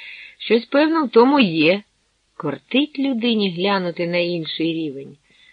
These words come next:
Мабуть, на те, що буде,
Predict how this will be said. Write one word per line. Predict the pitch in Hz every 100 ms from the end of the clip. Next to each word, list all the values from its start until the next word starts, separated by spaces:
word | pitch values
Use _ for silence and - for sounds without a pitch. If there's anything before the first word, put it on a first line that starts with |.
| _ _ -
Мабуть, | 175 170 190 - - _ _ _ _
на | 160 170
те, | - 208
що | - - 156
буде, | 139 240 262 135 117